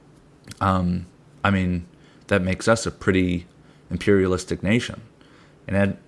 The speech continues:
some people may be nodding their heads, "Yes, that's true, we are."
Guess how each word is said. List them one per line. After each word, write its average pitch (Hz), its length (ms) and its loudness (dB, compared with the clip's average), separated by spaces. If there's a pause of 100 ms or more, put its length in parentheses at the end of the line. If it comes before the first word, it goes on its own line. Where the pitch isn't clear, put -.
(260)
some 90 200 0
people 92 240 -2
may 90 180 2
be 90 120 0
nodding 87 340 0
their 85 140 -2
heads, 87 240 -2
"Yes, 110 280 0
that's - 200 -10
true, 98 160 -2
we 85 140 -4
are." 95 180 -4